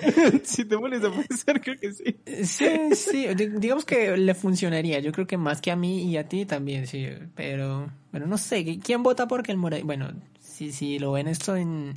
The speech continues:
Speaker 2: en YouTube, porque también salen plataformas, si lo ven en YouTube, pues simplemente dejen el comentario, "Uy, sí, deberíamos ver al Moradito,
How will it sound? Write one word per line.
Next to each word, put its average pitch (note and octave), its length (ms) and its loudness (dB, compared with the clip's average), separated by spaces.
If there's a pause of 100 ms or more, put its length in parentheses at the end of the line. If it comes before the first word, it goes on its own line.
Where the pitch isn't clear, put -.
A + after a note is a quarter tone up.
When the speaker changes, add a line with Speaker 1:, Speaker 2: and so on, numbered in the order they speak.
Speaker 2:
en C#3 140 -8
YouTube, F#3 340 0
porque D#3+ 220 -6
también D3+ 380 -8
salen D3+ 260 -6
plataformas, E3+ 680 -2 (680)
si - 220 0
lo B3 140 6
ven C4 180 6
en C#4+ 100 2
YouTube, C4+ 420 0
pues E3+ 220 0
simplemente E3 560 -4
dejen D#3+ 240 -2
el D3 100 -4
comentario, D3 540 -4
"Uy, E3 240 -2
sí, D3+ 320 -8
deberíamos D3 600 -6
ver D#3+ 140 -4
al D#3 120 -4
Moradito, D#3 720 -4